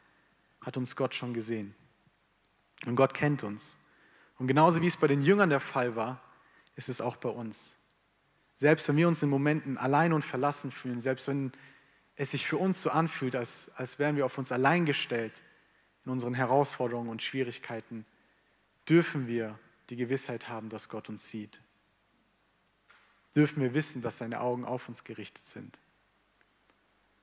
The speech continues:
Und das Nächste, was wir uns anschauen wollen, Jesus sieht uns nicht nur, sondern Jesus betet auch für uns. In Römer acht, Vers vierunddreißig heißt es,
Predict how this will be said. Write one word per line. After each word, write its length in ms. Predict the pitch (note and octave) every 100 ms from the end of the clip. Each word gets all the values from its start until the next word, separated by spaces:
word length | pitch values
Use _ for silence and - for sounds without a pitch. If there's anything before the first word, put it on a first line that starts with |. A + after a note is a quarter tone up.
| _ _ _
Und 60 | B2+
das 160 | A#2+
Nächste, 380 | D#3+ F#3 - C#3
was 340 | B2 - - -
wir 160 | C3
uns 140 | B2 C3+
anschauen 340 | C3+ - B2+
wollen, 160 | B2+ B2+
Jesus 400 | D#3 C#3+ - -
sieht 220 | F#3+ D#3+
uns 180 | B2+ -
nicht 260 | A2+ -
nur, 240 | B2 B2 C3+ - _ _ _ _ _ _ -
sondern 280 | B2+ B2 B2
Jesus 320 | C3 B2+ -
betet 360 | C3+ C3 A#2
auch 120 | - G#2+
für 160 | -
uns. 380 | G2+ F#2+ - - - - _ _ _ _ _ _ _ _ _ _ _ - -
In 100 | B2+
Römer 380 | B2 D3+ C#3+
acht, 200 | D3 D#3
Vers 260 | - C3 -
vierunddreißig 760 | - B2+ B2 A#2+ B2 - A2+
heißt 320 | A#2+ A#2 - A#2+
es, 240 | - -